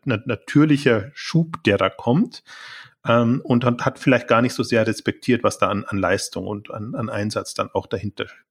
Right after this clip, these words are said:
stand. Und jetzt ist es tatsächlich eben andersrum. Jetzt kommt die eigentliche Herausforderung. Wie kann ich dieses Um-, dieses Umsatzniveau im Normalzustand managen?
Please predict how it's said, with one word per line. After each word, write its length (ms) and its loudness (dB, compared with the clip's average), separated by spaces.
stand. 520 -4
Und 340 0
jetzt 240 2
ist 120 -2
es 40 -6
tatsächlich 500 0
eben 440 -2
andersrum. 720 0
Jetzt 140 0
kommt 160 2
die 80 2
eigentliche 320 4
Herausforderung. 800 -2
Wie 440 -2
kann 200 2
ich 240 -2
dieses 340 2
Um-, 400 0
dieses 260 0
Umsatzniveau 960 2
im 240 4
Normalzustand 1160 2
managen? 680 -2